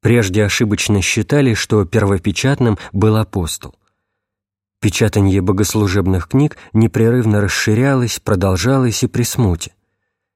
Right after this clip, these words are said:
При патриархе Иове напечатано восемь книг, при Ермогене — три.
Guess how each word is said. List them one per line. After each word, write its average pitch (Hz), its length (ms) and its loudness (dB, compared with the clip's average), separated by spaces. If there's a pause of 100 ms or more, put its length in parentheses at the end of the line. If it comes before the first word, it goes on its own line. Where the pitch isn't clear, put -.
(200)
При 117 160 2
патриархе 110 640 -2
Иове 131 560 0 (160)
напечатано 110 840 0
восемь 104 440 0
книг, 85 400 -4 (280)
при 113 160 2
Ермогене — 101 680 2
три. 85 320 -6